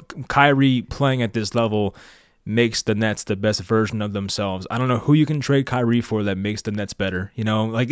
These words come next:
<laughs> teams already don't wanna give up much for the guy because Kyrie obviously is very unpredictable, but, um, I'm happy he's back. If he's playing at a level like this, I mean, he's, you know, I think he was ranked, what, what that website, I forget who ranked these players, but some website recently came out with N B A rankings, and I think it might have been top one hundred,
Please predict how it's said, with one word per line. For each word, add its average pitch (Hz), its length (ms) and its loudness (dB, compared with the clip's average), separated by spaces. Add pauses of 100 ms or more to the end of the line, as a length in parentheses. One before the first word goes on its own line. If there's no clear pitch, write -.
(120)
<laughs> 202 80 4
teams 185 340 4
already 160 220 8
don't 143 160 4
wanna 143 140 0
give 127 180 2
up 117 80 0
much 117 240 0
for 127 100 0
the 117 80 0
guy 113 240 0
because 110 260 -6
Kyrie 110 380 0
obviously 107 520 -2
is 98 180 -6 (340)
very 127 320 4
unpredictable, 104 800 0
but, 95 200 -2
um, 98 160 -2
I'm 117 120 -2
happy 123 340 4
he's 107 140 0
back. 101 340 0
If 98 80 -6
he's 131 160 0
playing 139 320 2
at 123 120 4
a 113 40 4
level 117 320 2
like 107 240 0
this, 110 400 0
I 104 60 -4
mean, 98 180 -2
he's, 107 320 -2 (540)
you 113 80 2
know, 95 280 0
I 113 120 0
think 165 120 8
he 160 80 6
was 143 140 6
ranked, 131 400 4
what, 131 480 0
what 170 140 -2
that 180 100 2
website, 143 380 0
I 147 80 2
forget 180 320 6
who 156 160 8
ranked 135 300 2
these 127 160 0
players, 120 360 2
but 104 100 -4
some 151 260 0
website 127 420 2
recently 120 400 0
came 117 280 -2
out 113 160 2
with 113 140 -2
N 123 220 0
B 117 220 4
A 113 40 2
rankings, 113 580 0
and 104 120 -2
I 104 80 -2
think 113 160 0
it 110 60 -2
might 110 180 0
have 104 40 0
been 104 120 -2
top 110 260 2
one 101 120 -2
hundred, 110 440 0